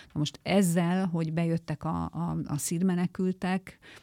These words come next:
illetve annak idején még a palesztin menekültek, ezek a lakossági arányok teljesen, ö, felborultak, és ugye en-, ö, ez a politikai konszenzus is felborult.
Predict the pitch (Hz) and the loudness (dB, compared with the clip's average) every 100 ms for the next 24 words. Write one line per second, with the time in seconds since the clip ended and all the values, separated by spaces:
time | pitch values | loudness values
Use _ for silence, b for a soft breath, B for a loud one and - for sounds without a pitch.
0 | B - 160 160 - 175 165 - 160 156 | B -2 0 0 0 2 2 0 -2 0
1 | 160 160 156 147 170 175 - 180 175 175 | 0 0 0 -2 0 0 0 2 4 2
2 | - 190 185 - 185 170 - 170 180 165 | 2 0 0 -2 -2 -2 -2 0 0 0
3 | - 156 156 147 147 139 139 - 151 156 | -2 -2 -2 -2 -2 -2 -4 -6 -4 -2
4 | - 175 175 - - 156 - 170 170 185 | -2 0 0 0 -2 -2 0 0 2 2
5 | 190 202 - 214 208 - B B _ 170 | 2 0 2 0 0 -6 B B _ -2
6 | - 180 175 - 180 165 - - - 170 | 0 2 0 2 2 2 -2 -8 -2 -2
7 | - 180 185 175 190 180 180 - 175 175 | 0 0 0 2 2 4 0 0 0 0
8 | 175 165 - 160 170 170 - 151 - 76 | 2 0 0 0 0 -2 -2 -2 -2 -2
9 | 73 - - - - - | -6 -6 -6 -8 -10 -16